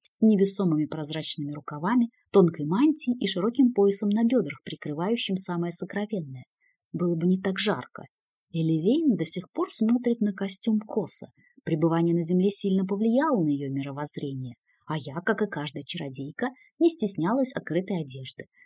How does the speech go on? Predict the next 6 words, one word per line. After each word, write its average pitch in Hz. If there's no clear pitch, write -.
Наши 277
фигуры 277
должны 247
радовать 254
мужской 147
глаз, 139